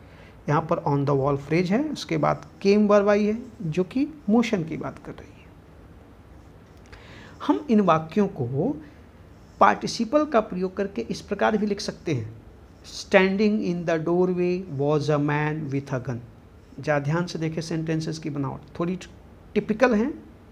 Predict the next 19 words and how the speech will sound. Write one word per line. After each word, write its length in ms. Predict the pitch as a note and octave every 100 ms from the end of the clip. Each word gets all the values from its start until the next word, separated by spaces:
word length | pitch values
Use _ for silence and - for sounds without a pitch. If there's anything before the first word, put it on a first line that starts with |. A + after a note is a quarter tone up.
| - -
लेकिन 160 | G#3 B3
मज़ेदार 420 | G#3 F3 D3 C#3
हैं। 180 | A2 - - - - - - - - -
"Sitting 380 | - G#3 B3+ C4+
on 240 | G#3+ G3+
a 100 | G3+ G3+ G3
perch 300 | G3 A3 G#3
beside 420 | F3+ - F3 F3+ D#3
him 220 | G3+ A3+
was 400 | E3+ D#3 E3 F#3 F#3 -
a 100 | D#3 D3
blue 200 | E3 F#3 -
parrot।" 420 | C#3+ C3 - - - - - - - - - - - - - - - - - - -
इन 80 | G#3+
सभी 340 | G#3 F3 A#3
वाक्यों 440 | B3 F#3+ F#3+ A3 G#3+
को 200 | G#3+ G#3+
पढ़ 260 | - G3
के 260 | G#3+ C#3+